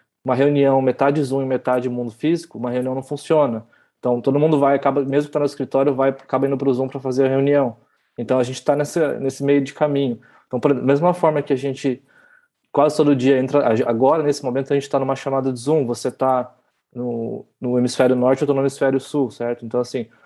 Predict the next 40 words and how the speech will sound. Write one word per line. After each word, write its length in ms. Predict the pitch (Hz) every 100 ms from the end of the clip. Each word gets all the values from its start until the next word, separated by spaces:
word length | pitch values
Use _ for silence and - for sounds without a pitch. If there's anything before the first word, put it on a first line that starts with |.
| _
da 100 | 123
mesma 260 | 127 139 165
forma 260 | 160 151
que 360 | 143 147 135 127
isso 200 | - -
virou 180 | 131 135
normal 680 | 131 127 113 120 143 139 - _ _ _ -
e 80 |
a 60 | 120
gente 300 | 117 117 -
entra 240 | 135 180 170
no 140 | 135
Zoom, 340 | 110 147 208 160 _ _ _ _ _ _ _
a 80 | 147
gente 240 | 151 143
vai 100 | 151
entrar 160 | 151 160
dentro 240 | 147 160
do 100 | 160
metaverso 580 | 160 160 160 123 139 139
pra 100 | 120
ter 100 | 113
essas 180 | 113 117
conversas. 760 | - 117 110 107 - - - _
Ao 100 | 123
invés 240 | 120 143
de 60 | 147
tá 100 | 143
aqui 120 | 127
sentado 460 | - 120 117 123 120
na 80 | 117
minha 160 | 117
tela, 320 | 110 139 151
eu 80 | 127
vou 80 | 120
tá 160 | - 127
com 120 | 143
um 40 |
óculos 240 | 139 139 139
virtual. 640 | 143 160 156 165 180